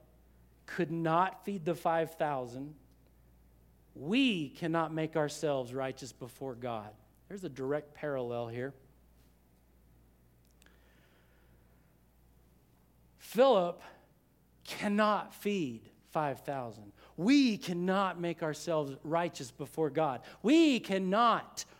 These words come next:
earn our eternal life no more than Philip could feed five thousand people. It's an absurd idea. We can bring our gift of goodness, right? We do this every once in a while. We pray and we say, "God,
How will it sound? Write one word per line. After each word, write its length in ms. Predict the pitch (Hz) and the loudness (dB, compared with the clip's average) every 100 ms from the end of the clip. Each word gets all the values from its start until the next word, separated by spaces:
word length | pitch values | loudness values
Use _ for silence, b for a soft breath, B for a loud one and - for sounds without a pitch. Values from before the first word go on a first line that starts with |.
| b b - | b b 0
earn 840 | 220 233 214 175 147 139 143 156 - b b | 2 4 4 2 0 -2 -4 -6 -10 b b
our 200 | 151 156 | 0 2
eternal 600 | 151 147 - - 170 160 143 | 0 -6 -8 -6 -2 -2 0
life 640 | 143 127 113 - - - - - _ _ | 0 -2 -6 -14 -20 -20 -20 -20 _ _
no 100 | 151 | -2
more 220 | 170 165 160 | 2 2 2
than 160 | 135 | 0
Philip 320 | - 156 151 | -2 -2 -2
could 120 | 147 - | -6 -6
feed 200 | 156 151 | -6 -4
five 220 | 147 139 | -4 -2
thousand 340 | 139 139 139 | -4 -4 -6
people. 320 | 143 127 120 | -8 -10 -8
It's 120 | 123 139 | -8 -6
an 100 | 131 | -8
absurd 360 | 120 - 131 | -8 -8 -6
idea. 320 | 123 120 117 117 - B B B B | -6 -8 -12 -14 -20 B B B B
We 220 | 180 277 | 2 4
can 220 | - 254 190 | 4 2 2
bring 340 | 233 277 294 | 4 4 6
our 220 | 262 240 | 6 6
gift 440 | 240 240 269 269 240 | 4 2 2 2 0
of 160 | 180 | 0
goodness, 920 | 151 359 370 330 320 - - - - - - _ _ _ - - _ - - | 4 4 6 6 4 2 -8 -10 -12 -18 -20 _ _ _ -20 -20 _ -8 4
right? 280 | 233 294 214 | 4 4 0
We 100 | 226 | 2
do 220 | 240 311 | 2 4
this 240 | 277 269 | 4 4
every 200 | 247 240 | 2 2
once 260 | 233 233 240 | 2 2 2
in 60 | |
a 80 | 240 | 4
while. 340 | 220 226 254 208 | 6 6 4 2
We 100 | 220 | -2
pray 420 | - 220 233 240 | 2 4 6 6
and 80 | 233 | 2
we 80 | |
say, 200 | 220 226 | 0 -2
"God, 580 | 208 220 247 302 294 277 | -2 0 2 2 2 0